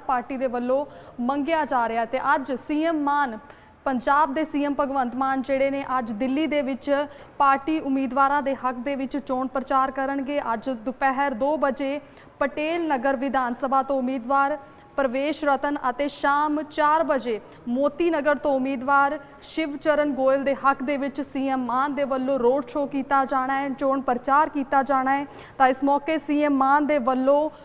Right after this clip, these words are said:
ਲੋਕਾਂ ਤੋਂ ਵੋਟ ਪਾਉਣ ਦੀ ਅਪੀਲ ਕੀਤੀ ਜਾਣੀ ਹੈ। ਤਾਂ ਲਗਾਤਾਰ ਵਿਧਾਨ ਸਭਾ, ਦਿੱਲੀ ਵਿਧਾਨ ਸਭਾ ਚੋਣਾਂ ਨੂੰ ਲੈ ਕੇ ਹਰ ਪਾਰਟੀ ਦੇ ਵੱਲੋਂ ਜ਼ੋਰਾਂ ਸ਼ੋਰਾਂ ਦੇ ਨਾਲ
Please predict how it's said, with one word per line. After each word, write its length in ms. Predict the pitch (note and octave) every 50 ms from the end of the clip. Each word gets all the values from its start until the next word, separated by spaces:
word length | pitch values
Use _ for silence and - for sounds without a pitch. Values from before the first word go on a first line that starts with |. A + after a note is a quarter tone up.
| - - - A#3+
ਲੋਕਾਂ 560 | B3 B3 C4+ C#4+ C#4+ C#4+ - E4+ D#4+ E4 D#4+
ਤੋਂ 240 | D#4+ E4 D#4 D4+ C#4+
ਵੋਟ 300 | A#3 B3 B3+ B3+ C4 C4
ਪਾਉਣ 280 | - C#4 C4+ C4+ C4+
ਦੀ 180 | B3 B3 C4+ C4
ਅਪੀਲ 340 | B3 - - C4+ C#4+ D#4 D4+
ਕੀਤੀ 320 | C#4+ D4+ D4 - - D4 C#4+
ਜਾਣੀ 340 | B3+ D4+ C#4 C4+ C4+ C#4 C#4+
ਹੈ। 60 | C#4+
ਤਾਂ 160 | C#4 C#4+ C#4
ਲਗਾਤਾਰ 840 | C4 B3+ B3+ B3 D4 D4+ D#4 D4+ - D4+ C#4+ C#4+ C#4+ C#4+ D4 D4+ D4 - - - - - - A3+
ਵਿਧਾਨ 400 | C4 C4+ A#3+ C#4 C4 B3 B3 B3+
ਸਭਾ, 320 | - - D4 B3 C#4 A#3
ਦਿੱਲੀ 340 | A3 G3+ C4 B3+ C4+ D4+ D#4+
ਵਿਧਾਨ 360 | C4+ D4+ C4 D4+ C#4+ C4+ A#3+
ਸਭਾ 260 | A#3 C#4 C4+ B3 C#4 C#4+
ਚੋਣਾਂ 340 | C#4 C#4+ C4+ C4 C4+ C#4 C4+
ਨੂੰ 140 | C4+ C4+ B3+
ਲੈ 140 | B3+ C4 C4+
ਕੇ 200 | C4+ C4+ C#4+ C#4 C4
ਹਰ 220 | - C#4 C#4 C#4
ਪਾਰਟੀ 440 | C#4 - C4+ C4 C4 C4+ - D#4+ D#4+
ਦੇ 140 | C4+ D#4 C#4+
ਵੱਲੋਂ 340 | A#3+ B3 B3+ B3+ C4+ C4+ C4+
ਜ਼ੋਰਾਂ 280 | - C4 B3 B3 C4 B3+
ਸ਼ੋਰਾਂ 340 | - C#4+ B3+ B3+ C#4+ D4 C4+
ਦੇ 140 | C#4 C#4
ਨਾਲ 360 | C4 C4 B3+ C4 C4+ C4+ C#4